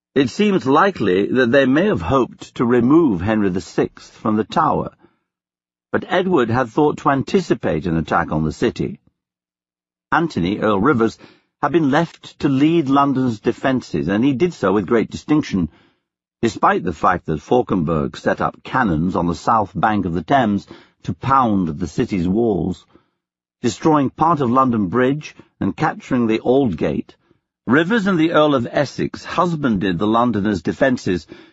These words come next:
counterattacked effectively from within the city, and eventually hounded both Fauconberg and his men away. He took ship and fled back across the Channel.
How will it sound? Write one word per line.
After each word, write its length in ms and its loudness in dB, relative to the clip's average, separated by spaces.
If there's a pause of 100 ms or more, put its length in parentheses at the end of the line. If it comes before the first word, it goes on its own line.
(180)
counterattacked 800 -2
effectively 720 -2
from 200 -2
within 300 2
the 100 0
city, 460 -2 (380)
and 160 2
eventually 760 0
hounded 560 0
both 240 0
Fauconberg 720 2
and 180 0
his 160 0
men 220 2
away. 460 -2 (920)
He 80 2
took 260 0
ship 380 -2
and 160 -2
fled 320 0
back 240 2
across 300 -2
the 120 -4
Channel. 480 -2